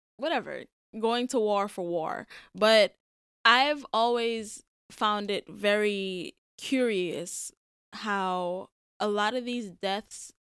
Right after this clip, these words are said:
by, well, trans women who are, uh, messing up. A lot of the times I see these stories and it's a sexual assault or something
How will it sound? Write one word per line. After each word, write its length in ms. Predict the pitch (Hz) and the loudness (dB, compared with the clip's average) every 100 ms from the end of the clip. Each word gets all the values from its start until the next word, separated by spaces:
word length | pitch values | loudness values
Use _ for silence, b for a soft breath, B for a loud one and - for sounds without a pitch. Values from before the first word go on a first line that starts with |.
| - - | -20 -12
by, 300 | 208 196 190 - | -4 -2 -4 -4
well, 340 | 180 165 175 _ _ _ _ - | -4 -4 -6 _ _ _ _ -2
trans 460 | 233 226 233 190 | 0 2 0 -4
women 480 | 202 214 220 226 262 | -2 0 -2 -4 -6
who 220 | 226 226 | -2 0
are, 160 | 208 190 - - | 2 0 -4 -4
uh, 800 | 214 226 214 202 196 208 180 170 _ _ | -2 2 2 2 4 4 2 0 _ _
messing 300 | - 180 190 | -12 -12 -10
up. 140 | 180 - - b b - | -12 -14 -20 b b -4
A 60 | 214 | 2
lot 180 | 233 254 | 2 2
of 80 | |
the 60 | 302 | -2
times 260 | 285 233 220 | -2 -2 0
I 160 | 208 | 0
see 180 | 214 226 | -2 -4
these 140 | 220 | -4
stories 320 | - 202 190 202 | 0 0 0 0
and 220 | 196 185 | -4 -4
it's 460 | - 196 - - - _ _ _ _ _ _ 214 | -4 -4 -8 -16 -18 _ _ _ _ _ _ -6
a 40 | |
sexual 440 | - 240 240 247 | 0 2 2 0
assault 540 | 214 - - 196 208 196 | -2 0 4 4 4 0
or 80 | 202 | -4
something 840 | - 208 226 226 214 208 196 | -2 -2 -2 -2 -2 -4 -10